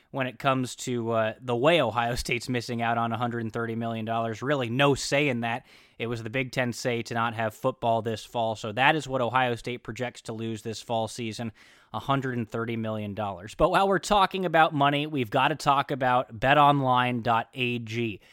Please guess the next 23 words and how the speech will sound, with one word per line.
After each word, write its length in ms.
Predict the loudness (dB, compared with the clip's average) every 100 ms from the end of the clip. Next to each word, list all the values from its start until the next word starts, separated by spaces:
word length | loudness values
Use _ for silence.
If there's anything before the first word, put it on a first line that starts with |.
| -16 0
There's 220 | 2 2
so 260 | 4 4
much 300 | 6 4 2
going 320 | 2 4 4 4
on 220 | 4 4
in 60 |
the 60 | 0
sports 420 | -4 -2 -2 -2
world 260 | -2 -2 0
right 200 | 0 0
now 200 | -2 0
outside 520 | 0 0 0 0 0 0
of 140 | 0
college 320 | 4 4 2
football, 340 | -4 -2 0 0
which 140 | -2
is 120 | -6
fantastic. 640 | -4 -4 -2 -4 -4 -8 -6
We 80 |
were 140 | -2 -2
deprived 500 | 0 0 2 2 -2
of 140 | -6
sports 460 | -6 -4 -2 -4